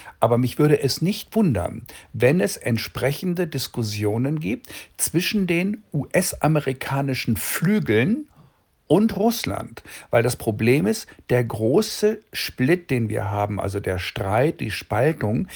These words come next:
ist im Weißen Haus selbst. Ich glaube, dieser Kampf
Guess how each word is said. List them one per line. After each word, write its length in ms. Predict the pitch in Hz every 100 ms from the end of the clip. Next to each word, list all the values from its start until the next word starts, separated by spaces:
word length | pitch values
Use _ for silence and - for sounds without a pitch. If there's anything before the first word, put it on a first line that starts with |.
| - - _ -
ist 240 | 156 -
im 200 | - 143
Weißen 520 | 120 123 151 - 117 120
Haus 320 | 131 131 -
selbst. 460 | 165 - - - - - -
Ich 140 | 120
glaube, 260 | 123 123 120
dieser 280 | 127 117
Kampf 520 | 117 - 165 180 180